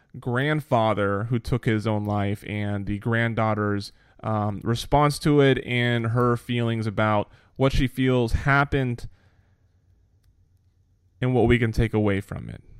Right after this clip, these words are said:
But for today, episode twenty,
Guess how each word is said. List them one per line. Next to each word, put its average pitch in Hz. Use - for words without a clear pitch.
But 123
for 120
today, 165
episode 165
twenty, 120